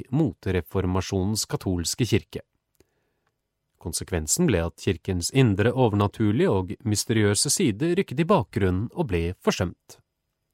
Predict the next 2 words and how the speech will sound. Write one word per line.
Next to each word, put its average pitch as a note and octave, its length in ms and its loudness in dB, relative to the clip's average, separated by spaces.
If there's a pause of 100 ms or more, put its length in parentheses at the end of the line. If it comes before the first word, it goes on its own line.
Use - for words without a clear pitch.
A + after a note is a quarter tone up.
(2000)
Beskrivelse G2+ 680 0
av G2+ 180 0